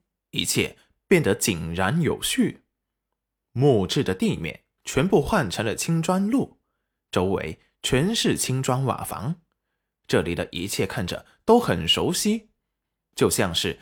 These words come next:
看到了培新村一样，只不过比培新村多了几棵茂密的古树。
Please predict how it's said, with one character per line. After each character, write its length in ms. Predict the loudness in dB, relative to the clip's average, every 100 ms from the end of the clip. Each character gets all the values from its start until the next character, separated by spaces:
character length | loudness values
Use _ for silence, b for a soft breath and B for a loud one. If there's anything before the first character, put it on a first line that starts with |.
| b _
看 280 | -2 0 2
到 140 | 2
了 100 | 4
培 240 | 2 2
新 220 | 0 0 -2
村 300 | -2 -2 -2
一 180 | -4
样， 220 | -6 -8 -12 _ _ _ _ _ _ _
只 140 | -2
不 140 | 0 2
过 340 | 4 4 2 b _
比 140 | -2
培 300 | -2 0 0
新 260 | 0 0 0
村 320 | 0 0 -2 b b _
多 120 | 6
了 80 | 6
几 200 | 4 0
棵 160 | 2 2
茂 260 | 4 2
密 160 | 0 0
的 80 | 0
古 240 | -4 -6
树。 380 | 0 0 -2